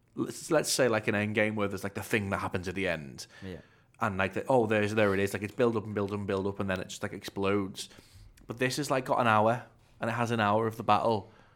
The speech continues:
Speaker 1: So you
Speaker 2: Mm-hmm.
Speaker 1: can't have, like,
Speaker 2: It does that so well of,
Speaker 1: it's
Speaker 2: like,
Speaker 1: gotta ha-, it's gotta all just be, like, always be captivating
Speaker 2: Yeah.
Speaker 1: while, you know, a ba-, a battle, to watch a battle that long is
Speaker 2: Yeah.
Speaker 1: hard.
Speaker 2: Like, but it, it shows you the calm before the storm and everyone readying themselves, and then
Speaker 1: Yeah.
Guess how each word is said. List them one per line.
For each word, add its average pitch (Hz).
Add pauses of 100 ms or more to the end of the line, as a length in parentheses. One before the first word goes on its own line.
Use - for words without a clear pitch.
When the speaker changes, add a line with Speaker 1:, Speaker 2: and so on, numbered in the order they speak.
(100)
Speaker 1:
So -
you 120
Speaker 2:
Mm-hmm. 95
Speaker 1:
can't 120
have, 123
like, 107 (320)
Speaker 2:
It 101
does 131
that -
so 110
well 98
of, 98
Speaker 1:
it's 95
Speaker 2:
like, 90
Speaker 1:
gotta 135
ha-, 143
it's -
gotta 139
all 139
just -
be, 127
like, 104
always 110
be 110
captivating 107
Speaker 2:
Yeah. 95
Speaker 1:
while, 98 (840)
you 113
know, 98
a -
ba-, -
a 92
battle, 110
to 113
watch 107
a 120
battle 104
that 95
long 104
is 107
Speaker 2:
Yeah. -
Speaker 1:
hard. 104
Speaker 2:
Like, 110 (180)
but 117
it, 113
it 110
shows 110
you 107
the 98
calm 95
before 90
the 90
storm 90
and 87
everyone 90
readying 90
themselves, 87
and 90
then 90
Speaker 1:
Yeah. 95